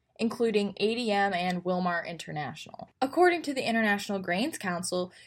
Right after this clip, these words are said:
global grain production is forecasted to increase to a record two point two two four billion tons. Uh, the output from the twenty to twenty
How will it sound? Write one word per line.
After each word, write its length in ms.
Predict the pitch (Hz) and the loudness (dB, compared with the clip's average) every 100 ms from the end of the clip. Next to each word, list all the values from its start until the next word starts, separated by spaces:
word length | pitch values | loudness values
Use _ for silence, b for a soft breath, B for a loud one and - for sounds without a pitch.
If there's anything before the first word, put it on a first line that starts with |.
| B | B
global 360 | - 226 330 415 | 4 6 8 6
grain 280 | 233 254 330 | 6 4 2
production 440 | 262 202 196 202 | 2 4 2 -4
is 360 | 190 190 196 190 | -2 0 0 0
forecasted 720 | 214 233 220 190 185 - 202 | 2 4 4 2 2 0 0
to 220 | 190 208 - | 0 -6 -4
increase 580 | - 254 - 214 196 - | -2 -2 -2 0 0 -2
to 220 | - 220 | -2 2
a 40 | 190 | 4
record 520 | 196 196 190 190 - - | 4 4 2 2 -2 -6
two 260 | 269 294 | 0 0
point 460 | 302 247 220 214 - - | 0 0 0 0 -4 -8
two 460 | 240 233 233 240 - | -4 -4 -4 -8 -10
two 320 | - 226 220 | -8 -4 -4
four 480 | 220 196 190 185 - - | -2 0 2 0 -4 4
billion 480 | 220 220 202 185 180 | 6 6 4 0 -4
tons. 560 | 185 175 - - - - B B B B | -4 -6 -6 -14 -16 -16 B B B B
Uh, 300 | 202 185 175 - - | 8 10 8 4 -6
the 200 | 190 190 | -2 4
output 520 | 220 226 - 220 214 - | 4 4 4 4 4 4
from 240 | 208 196 | 2 2
the 80 | 185 | 0
twenty 400 | 180 214 202 208 | -2 0 2 0
to 160 | 208 180 | -2 -6
twenty 640 | - - 208 202 196 196 | -6 -4 -2 0 -2 -6